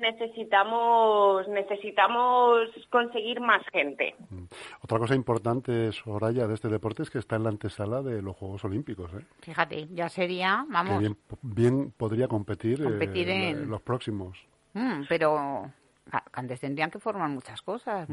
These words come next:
Speaker 3: muchos, hay conseguir muchas
Speaker 2: Claro, la, hay,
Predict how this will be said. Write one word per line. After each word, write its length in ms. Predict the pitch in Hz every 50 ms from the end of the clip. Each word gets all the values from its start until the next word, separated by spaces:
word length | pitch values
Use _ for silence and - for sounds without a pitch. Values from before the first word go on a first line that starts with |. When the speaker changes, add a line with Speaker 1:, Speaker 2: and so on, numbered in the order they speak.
| -
Speaker 3:
muchos, 420 | 98 92 190 185 185 165 156 147 156
hay 220 | 147 156 160 160
conseguir 540 | - - 156 143 - 143 131 143 143 147 170
muchas 440 | 165 175 175 - 220 202 185 156 139 - -
Speaker 2:
Claro, 120 | - 120 107
la, 180 | 107 107 107
hay, 120 | 110 110